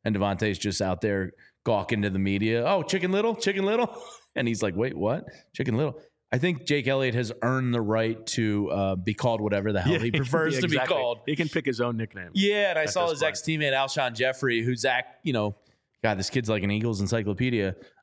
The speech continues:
Speaker 1: uh, noted that Alshon made the big play before Elliott made the sixty-one yarder. Was that the Giants game?
Speaker 2: Yes.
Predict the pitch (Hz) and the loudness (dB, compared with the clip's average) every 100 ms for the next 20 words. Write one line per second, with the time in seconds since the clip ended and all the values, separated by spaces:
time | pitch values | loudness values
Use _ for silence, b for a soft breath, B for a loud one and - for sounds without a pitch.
0 | - 110 98 87 113 135 135 113 113 120 | -2 0 0 0 0 0 0 0 0 0
1 | 131 113 110 107 104 113 95 - 135 113 | 0 0 0 0 0 -2 -2 0 0 0
2 | 107 113 107 107 107 110 104 104 95 - | -2 0 0 2 2 0 0 -4 -4 -4
3 | 117 113 104 104 101 117 117 98 92 110 | -4 -4 -4 -4 -2 -2 -2 -4 -4 -4
4 | 110 95 95 104 120 131 - 135 135 90 | -4 -4 -2 -2 -4 -6 -4 -4 -2 -4
5 | - - | -4 -14